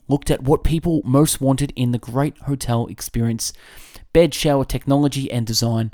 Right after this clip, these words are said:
and took away the thing that mattered least. No double sinks, no robes, no slippers, no tea, no minibar, no paper, receipts, et cetera. Thus, they were able to offer top hotel experiences at seventy-five percent of the price. We can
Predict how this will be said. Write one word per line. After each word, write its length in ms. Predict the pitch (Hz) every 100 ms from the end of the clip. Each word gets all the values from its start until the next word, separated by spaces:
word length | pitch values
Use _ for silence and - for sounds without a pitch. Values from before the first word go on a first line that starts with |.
| - - -
and 160 | 139
took 220 | - 170 180
away 240 | 151 165
the 100 | 151
thing 240 | - 156
that 120 | 151 -
mattered 260 | 135 123
least. 400 | 117 139 - - - - -
No 120 | 123
double 240 | 117 113 117
sinks, 400 | - 185 160 -
no 140 | 120
robes, 400 | 113 143 165 131
no 100 | 120
slippers, 380 | 117 160 160 127
no 100 | 123
tea, 320 | - 156 160
no 160 | 139 120
minibar, 420 | 123 160 147 135
no 120 | 123
paper, 440 | 113 135 170 156 139 - _ -
receipts, 560 | 123 - 127 123 - -
et 120 | 120
cetera. 500 | - - 120 120 120 - - - - -
Thus, 400 | 110 127 165 -
they 120 | 220
were 100 | 214
able 240 | 143 131 -
to 100 | -
offer 340 | 127 117 113 - -
top 320 | - 170 175 - -
hotel 440 | 165 - 143 139
experiences 800 | 98 - - 147 160 151 180 165 - - -
at 260 | 139 131 -
seventy-five 540 | - 139 165 - 160
percent 360 | 147 - 120 117 117
of 140 | 110
the 100 | 110
price. 540 | - 113 107 - - - _ _ _ _ _ _ - - - - -
We 160 | 135 160
can 400 | - 160 190